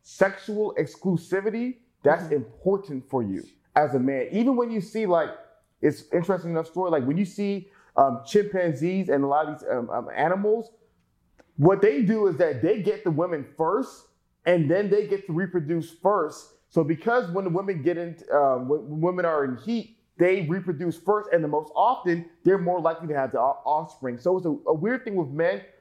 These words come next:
Speaker 1: where you wanna ensure the paternity. So when a woman appears sexually provocative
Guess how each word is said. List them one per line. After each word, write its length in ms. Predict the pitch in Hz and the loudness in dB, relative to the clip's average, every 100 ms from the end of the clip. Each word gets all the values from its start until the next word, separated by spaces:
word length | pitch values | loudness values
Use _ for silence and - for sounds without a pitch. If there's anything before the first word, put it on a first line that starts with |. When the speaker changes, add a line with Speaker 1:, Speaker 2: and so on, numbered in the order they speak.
| - | 0
Speaker 1:
where 120 | 147 | 4
you 120 | 190 | 6
wanna 280 | 247 226 196 | 6 2 0
ensure 360 | 156 143 - 185 | -2 -4 -2 -2
the 60 | 170 | 0
paternity. 580 | 135 165 170 143 107 - _ _ _ _ _ _ _ 127 | -4 -4 -4 -2 -6 -8 _ _ _ _ _ _ _ -2
So 240 | 135 190 | 2 4
when 180 | 170 175 | 4 2
a 60 | 151 | 2
woman 500 | 135 208 247 262 254 _ _ _ _ _ - | 2 -2 -2 -6 -8 _ _ _ _ _ 0
appears 840 | 170 170 - 262 240 180 - - | 0 0 4 6 6 2 -2 -16
sexually 1080 | - - 202 202 - 214 196 180 175 175 170 _ _ _ _ _ _ _ _ | -12 0 0 0 -4 -2 0 0 -2 -6 -10 _ _ _ _ _ _ _ _
provocative 840 | - 180 147 160 - 214 247 262 | 2 4 4 2 -2 -4 0 0